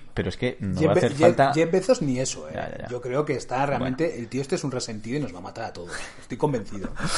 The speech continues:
Speaker 1: <laughs> ¿Eso porque tenía antecedentes en Valladolid o no tiene nada que ver?
Speaker 2: Hostia, pues al loro, ¿eh? <laughs> Al loro, que aquí, aquí la gente las tira con perdigón lobero. No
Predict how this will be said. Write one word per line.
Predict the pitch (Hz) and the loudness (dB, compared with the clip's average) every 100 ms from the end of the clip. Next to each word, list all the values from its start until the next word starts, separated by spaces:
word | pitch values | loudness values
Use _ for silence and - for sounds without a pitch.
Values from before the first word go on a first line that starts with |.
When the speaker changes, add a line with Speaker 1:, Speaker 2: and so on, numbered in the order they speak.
| - - | -2 -2
Speaker 1:
<laughs> | - - - - | -4 -6 -10 -6
¿Eso | 117 - | -4 4
porque | - 113 | 8 8
tenía | 107 101 110 113 113 113 - | 6 2 0 0 0 -2 -2
antecedentes | 117 107 - 107 104 101 104 107 | -4 -4 -4 -4 -2 -2 -4 -4
en | 107 104 | -4 -2
Valladolid | 101 101 101 143 165 | -2 0 2 0 -2
o | 107 | -4
no | 110 | -2
tiene | 107 107 | 2 2
nada | 107 107 | 2 2
que | 117 | 4
ver? | 110 - - - - - | 4 2 -4 -16 -12 -8
Speaker 2:
Hostia, | 147 - 190 147 | -4 4 6 6
pues | 123 - | 2 4
al | 123 | 10
loro, | 196 180 - | 12 12 10
¿eh? | 156 196 - 160 | 8 8 4 4
<laughs> | |
Al | 147 165 | 4 6
loro, | 156 180 196 | 8 10 10
que | 131 | 8
aquí, | 123 135 175 175 170 170 - | -2 2 6 6 4 0 -2
aquí | 147 139 | 0 2
la | 156 147 | 0 2
gente | 160 160 | 4 6
las | 151 117 | 4 4
tira | 147 143 | 4 4
con | 135 127 120 | 4 2 2
perdigón | 131 131 131 135 | 2 4 6 6
lobero. | 131 139 | 6 6
No | 117 | 2